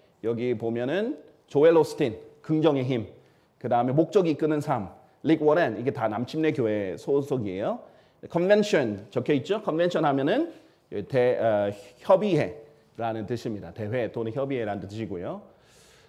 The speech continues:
어, 여기가 이제 급속도로 침례교들이 워낙 많으니까 여기에 가입하는 침례교들이 많아지면서 어떻게 되냐면 권력의 중심이 됩니다. 그러니까 가톨릭이 건드리기가 좋겠죠.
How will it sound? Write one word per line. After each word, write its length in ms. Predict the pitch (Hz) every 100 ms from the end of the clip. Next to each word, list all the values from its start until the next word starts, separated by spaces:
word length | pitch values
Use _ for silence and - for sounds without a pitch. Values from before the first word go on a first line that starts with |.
| _
어, 340 | - 175 185 185
여기가 400 | 165 202 240 240
이제 500 | 226 175 202 185 135 -
급속도로 840 | - 180 269 - 220 208 160 - - -
침례교들이 580 | - 214 277 240 220 208
워낙 260 | 151 160 226
많으니까 540 | 120 135 127 - 160
여기에 280 | 135 202 185
가입하는 500 | - 190 - 208 196
침례교들이 500 | 180 190 190 185 160
많아지면서 760 | 110 120 165 170 175 139 165
어떻게 300 | 104 92 190
되냐면 460 | 185 131 120 156 - - - _ _ _ -
권력의 420 | 160 240 240 208
중심이 400 | - 147 226 180
됩니다. 380 | 104 98 90 90 _ _ _ _ _ _ _ _ _
그러니까 440 | - 226 247 240 -
가톨릭이 760 | 208 - 208 185 165 262 330 - - _ _ _ _ _ _ _
건드리기가 460 | - 127 139 120 110
좋겠죠. 480 | 85 - 104 87